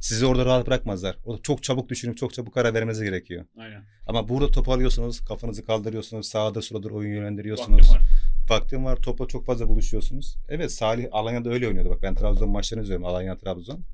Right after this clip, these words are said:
Speaker 1: Çok iyi performans ortaya koydu. Ama o bölgede oynuyordu dediğiniz gibi.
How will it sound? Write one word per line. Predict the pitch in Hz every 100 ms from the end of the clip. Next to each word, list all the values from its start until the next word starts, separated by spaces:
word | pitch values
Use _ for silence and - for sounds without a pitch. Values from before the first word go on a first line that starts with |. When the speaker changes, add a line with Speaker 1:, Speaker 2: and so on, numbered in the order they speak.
| - -
Speaker 1:
Çok | 123 123
iyi | 120
performans | 117 113 123 104
ortaya | - -
koydu. | 90 87 85 - - - -
Ama | 156
o | 160 135
bölgede | 143 120
oynuyordu | 101 92 90
dediğiniz | 90 90
gibi. | 98 92